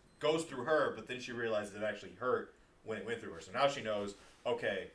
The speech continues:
I'm actually not safe at all from this monster, because even when I'm in my phased form, he can still hurt me." So she decides, "I'm gonna combat it with the danger room," and she goes into the danger room,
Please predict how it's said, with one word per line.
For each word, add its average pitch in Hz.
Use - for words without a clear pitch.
I'm 127
actually 120
not 107
safe 107
at 101
all 139
from 107
this 95
monster, 95
because 113
even 123
when 107
I'm 98
in 95
my 90
phased 120
form, 90
he 107
can 98
still 92
hurt 110
me." 85
So 113
she 139
decides, 117
"I'm 104
gonna 123
combat 117
it 104
with 107
the 95
danger 127
room," 95
and 98
she 120
goes 107
into 147
the 143
danger 113
room, 104